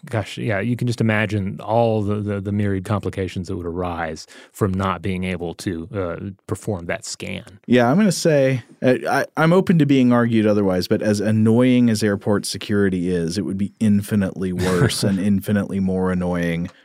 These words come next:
Speaker 2: without X-rays.
Speaker 1: But it's, it's kind of like you said, this is part of the broader ecosystem of the technology. And of course, there were also additional changes in the way we used X-rays, uh, for medical purposes, uh, not only to find bullets and broken, broken bones, but to, you know, spot,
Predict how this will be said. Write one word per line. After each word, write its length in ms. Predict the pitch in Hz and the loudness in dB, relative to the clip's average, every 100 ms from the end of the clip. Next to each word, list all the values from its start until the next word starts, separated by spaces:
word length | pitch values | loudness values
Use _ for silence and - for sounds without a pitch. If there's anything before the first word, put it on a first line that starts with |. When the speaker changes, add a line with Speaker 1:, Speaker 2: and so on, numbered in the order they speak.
| _ | _
Speaker 2:
without 520 | - 90 98 90 85 - | -2 0 2 2 0 -2
X-rays. 720 | 82 - - 78 92 117 - _ - | -6 -6 -6 -4 -4 -6 -10 _ 2
Speaker 1:
But 240 | 151 - | 2 2
it's, 220 | 131 - | -4 -4
it's 100 | 123 | -6
kind 160 | - 107 | 0 2
of 60 | |
like 120 | 101 87 | 2 0
you 80 | |
said, 220 | 90 95 85 | -2 -4 -4
this 140 | 92 | -6
is 80 | 92 | -4
part 220 | - 98 | 0 0
of 80 | 87 | 0
the 80 | 87 | 0
broader 360 | 101 87 87 | 0 0 -2
ecosystem 580 | - - 90 95 - 92 | -6 -6 -6 -6 -8 -10
of 100 | 90 | -10
the 80 | - | -8
technology. 720 | - - 92 87 - - - - - - - | -10 -8 -10 -10 -14 -16 -20 -20 -20 -20 -4
And 60 | 151 | 0
of 40 | |
course, 160 | 180 190 | 2 2
there 80 | 175 | 4
were 80 | 143 | 2
also 200 | 135 123 | 2 0
additional 320 | 110 - 101 | 0 -2 -2
changes 360 | - 98 95 | 0 -2 -2
in 80 | 95 | -2
the 60 | 92 | -2
way 160 | 95 | 0
we 140 | 90 87 | 0 -2
used 260 | 85 82 | -4 -4
X-rays, 580 | 90 - 95 80 80 80 | -6 -6 -6 -6 -8 -6
uh, 120 | 87 | -8
for 140 | 78 98 | -6 -2
medical 300 | 165 185 87 | 0 0 -4
purposes, 720 | - - 110 - - 101 - - - - | -6 -6 -8 -12 -14 -18 -20 -20 -20 -6
uh, 280 | 90 90 92 | -2 -2 -4
not 200 | 110 104 | -2 0
only 140 | 98 | 2
to 60 | 95 | 0
find 320 | - 98 90 | 0 0 0
bullets 280 | 98 95 - | 0 -2 -2
and 120 | 95 | -4
broken, 360 | 92 87 87 80 | -4 -4 -8 -8
broken 300 | - 92 87 | -4 -4 -4
bones, 440 | 85 160 165 165 156 | 0 0 2 0 -2
but 180 | 95 - | -4 -2
to, 220 | 87 90 | -2 -2
you 60 | |
know, 100 | 95 | -6
spot, 360 | 87 - 90 | -8 -2 -2